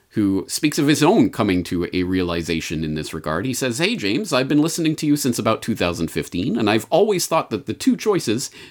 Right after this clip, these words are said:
Pepsi or Coke, sounded right in my heart. But the way Trump played his game in twenty sixteen deceived me into thinking that there could be a chance you were wrong. I was hoping you were wrong because I really wanted there to be a free and fair election and a chance that someone would fight for the common people.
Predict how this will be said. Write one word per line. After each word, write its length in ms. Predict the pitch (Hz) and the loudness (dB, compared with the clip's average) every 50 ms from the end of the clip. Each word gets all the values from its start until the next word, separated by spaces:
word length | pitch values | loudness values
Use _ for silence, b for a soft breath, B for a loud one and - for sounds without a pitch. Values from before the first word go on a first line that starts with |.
| B B | B B
Pepsi 400 | - 165 160 - - - 131 123 - | -4 -4 -4 -4 -2 0 0 0 2
or 160 | 98 104 - | 2 0 0
Coke, 400 | - - 185 - - - - - B B B B B B | 0 0 0 0 0 0 -4 -14 B B B B B B
sounded 400 | B - - 269 302 277 220 143 | B -2 0 2 2 4 2 4
right 180 | 139 139 139 120 | 4 4 4 4
in 80 | 110 101 | 4 2
my 140 | 95 82 | 2 0
heart. 360 | - 147 151 98 67 - - _ b b b b b b b b | 2 2 2 2 2 -2 -12 _ b b b b b b b b
But 100 | - 180 | -4 -2
the 60 | 226 | 0
way 140 | 269 349 339 | 0 0 0
Trump 360 | 330 - - 180 208 196 - | -2 -2 0 0 0 0 -2
played 300 | - - 147 180 202 175 | -6 -4 -2 -2 2 4
his 160 | 170 143 113 | 4 4 4
game 280 | 107 120 131 147 143 131 | 4 4 6 6 8 8
in 80 | 120 113 | 6 4
twenty 240 | - 135 131 127 | 4 4 4 4
sixteen 540 | 113 - 123 101 - - - 117 110 110 107 | 4 2 0 -2 -2 -2 0 2 2 2 2
deceived 400 | 98 101 - - 165 170 165 147 | 2 0 0 0 0 0 0 4
me 140 | 143 135 131 | 4 4 4
into 180 | 120 - 123 - | 4 2 0 -2
thinking 400 | - 214 202 156 - 107 101 95 | -2 -2 -2 0 2 2 2 2
that 140 | 98 - | 0 0
there 100 | - 123 | -2 -4
could 180 | 120 - 165 147 | 2 2 2 4
be 140 | 131 123 104 | 4 2 2
a 40 | 95 | 2
chance 460 | - - - 214 175 92 85 - - | 0 -4 -2 0 0 0 0 0 -2
you 80 | 107 | 0
were 120 | 92 98 92 | 0 0 2
wrong. 420 | 95 117 101 87 87 85 85 - _ B B B B B B | 4 4 2 2 2 -4 -8 -12 _ B B B B B B
I 120 | - 262 | -2 0
was 200 | 277 247 220 - | 2 2 2 0
hoping 480 | - - - - 220 170 - 117 95 92 | 0 0 2 2 2 4 4 4 4 4
you 120 | 87 82 | 4 2
were 120 | 78 78 76 | 2 -2 -2
wrong 360 | 78 78 76 73 76 92 104 | -2 -2 -2 0 0 0 0
because 240 | 113 113 120 107 120 | 0 2 2 2 4
I 40 | 117 | 4
really 280 | 117 131 151 147 151 | 6 6 6 6 6
wanted 260 | 127 120 120 117 104 | 4 4 4 2 2
there 140 | 101 104 98 | 0 0 0
to 80 | 95 92 | 0 0
be 100 | 92 90 | 0 0
a 60 | 87 | -2
free 260 | - - 95 90 90 | -2 -2 0 2 2
and 120 | 92 90 - | 2 0 -2
fair 280 | - 90 87 90 90 | -2 -2 -2 -2 -2
election 480 | 87 87 85 73 - - - 87 82 82 | -2 -2 -2 -2 -2 -4 -4 -2 -2 -2
and 80 | 78 | -2
a 60 | 85 82 | -4 -4
chance 320 | - - 113 104 - - | -2 0 0 0 -2 -2
that 120 | - - | -4 -4
someone 360 | - - 92 95 101 95 95 92 | -2 0 2 2 4 4 2 2
would 140 | 92 87 | 0 -2
fight 280 | - - - 85 85 - | -2 -2 0 0 0 0
for 140 | - 101 87 | -2 -4 -4
the 80 | 95 | -2
common 320 | - - 90 80 80 82 80 | -2 0 0 2 2 2 2
people. 360 | 82 85 - - - - | 2 0 -2 -2 -6 -8